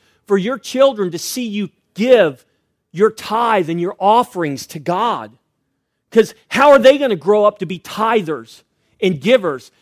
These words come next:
They're gonna do it because they saw their parents do it and their parents taught them to do it.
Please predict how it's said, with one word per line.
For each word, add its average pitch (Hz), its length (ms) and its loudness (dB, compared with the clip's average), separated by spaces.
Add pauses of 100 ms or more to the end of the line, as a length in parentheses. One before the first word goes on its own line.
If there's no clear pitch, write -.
(120)
They're 202 140 4
gonna 233 180 2
do 220 240 -4
it 277 80 -6
because 190 300 -8
they 196 100 -2
saw 262 440 2
their 214 160 -4
parents 254 460 -4
do 180 180 0
it 175 100 -2
and 175 100 -6
their 175 80 -6
parents 226 460 -6
taught 269 360 -4
them 175 160 -4
to 143 60 -14
do 127 260 -8
it. - 140 -18